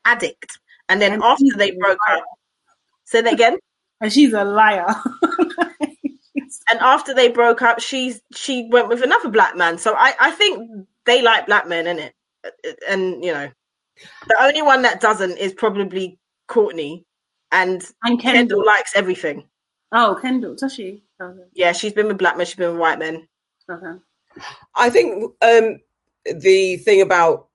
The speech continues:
Speaker 3: if Ki-, Ki-, Kim specifically dates a white man, I don't know if it will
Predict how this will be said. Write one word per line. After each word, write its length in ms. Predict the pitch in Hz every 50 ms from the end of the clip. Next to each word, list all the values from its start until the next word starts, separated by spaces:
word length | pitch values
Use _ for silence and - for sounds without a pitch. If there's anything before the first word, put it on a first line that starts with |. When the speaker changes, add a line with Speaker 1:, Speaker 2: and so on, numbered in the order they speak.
| _
Speaker 3:
if 160 | - 180 156 135 - _ _ _ _ _
Ki-, 120 | - - 240
Ki-, 200 | - - 202 185
Kim 340 | - - 220 233 208 190 185
specifically 540 | 175 - - 180 143 202 190 202 180 170 156
dates 280 | 143 170 165 156 160 -
a 60 | 151
white 260 | 143 160 170 170 -
man, 220 | 151 143 131 127 -
I 140 | - 156 156
don't 260 | 139 - 202 196 208
know 60 | 202
if 100 | 196 180
it 160 | 185 180 - -
will 420 | 175 170 170 165 160 151 156 -